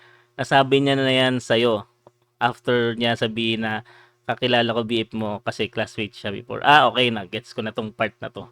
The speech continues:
Kasi ilang beses kong binabasa to eh. Naintindi ko eh. So, sabi niya, nag-, si ate girl, no, tatlo yung pinag-uusapan natin. Si ate girl, yung B F, at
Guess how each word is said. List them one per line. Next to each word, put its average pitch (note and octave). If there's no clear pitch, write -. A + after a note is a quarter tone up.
Kasi G#2
ilang C3
beses B2
kong B2
binabasa A#2
to B2
eh. G2
Naintindi A2
ko G#2+
eh. -
So, C3+
sabi D#3
niya, B2+
nag-, A#2
si -
ate C#3
girl, C#3+
no, G#2
tatlo C3+
yung C#3
pinag-uusapan C3
natin. A#2+
Si -
ate G#2
girl, C#3
yung G#2
B G#2+
F, C3
at A2+